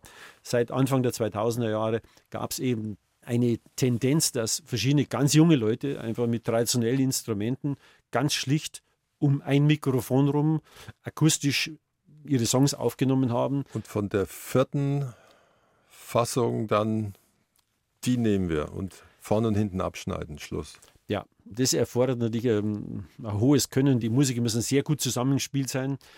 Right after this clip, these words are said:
Speaker 1: die müssen, äh, das Instrument gut beherrschen. Also das war eine sehr schöne Sache und da haben wir lange Zeit gearbeitet und irgendwann hat's dann funktioniert.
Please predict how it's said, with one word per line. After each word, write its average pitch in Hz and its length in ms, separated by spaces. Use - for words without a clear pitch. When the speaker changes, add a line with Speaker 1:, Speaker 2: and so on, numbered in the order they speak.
Speaker 1:
die 110 100
müssen, 113 340
äh, 107 380
das 107 280
Instrument 127 500
gut 151 200
beherrschen. 120 480
Also 123 320
das 156 160
war 156 100
eine 143 80
sehr 156 160
schöne 139 240
Sache 139 340
und 135 180
da 135 100
haben 147 100
wir 139 60
lange 143 220
Zeit - 300
gearbeitet 127 400
und 147 100
irgendwann 139 220
hat's 131 140
dann 127 120
funktioniert. 139 540